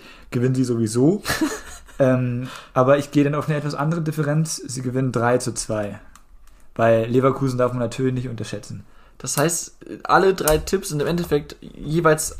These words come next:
Speaker 2: also ein Tor vom nächsten Tipp entfernt. Drei eins, drei zwei, vier zwei. Das
Speaker 1: Das
Speaker 2: wird
Speaker 1: wird
Speaker 2: ja,
Speaker 1: spannend.
Speaker 2: das wird ja richtig spannend, das an-, anzuschauen.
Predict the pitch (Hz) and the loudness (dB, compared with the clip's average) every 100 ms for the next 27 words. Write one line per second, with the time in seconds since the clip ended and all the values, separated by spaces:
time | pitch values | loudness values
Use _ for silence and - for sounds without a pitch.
0 | - - 135 135 - 170 196 - 240 190 | -8 -2 0 2 4 2 2 2 2 2
1 | 156 143 170 165 151 - 123 - 117 120 | 0 -2 -2 -4 -6 -8 -10 -8 -10 -10
2 | - - - 147 165 185 202 - - - | -14 -16 -6 -2 0 -2 -4 -10 -10 -8
3 | 127 160 156 170 - - 165 156 139 - | -4 0 0 0 -8 -6 -4 -4 -4 -6
4 | - - - - - - - - - - | -8 -20 -20 -18 -20 -20 -20 -20 -20 -14
5 | - - - 143 147 139 147 117 - 156 | -6 0 0 2 4 6 4 4 -2 0
6 | 151 165 151 156 151 147 139 147 165 160 | 0 0 -2 0 0 0 -2 -4 -8 -8
7 | - 123 139 | -6 -4 -4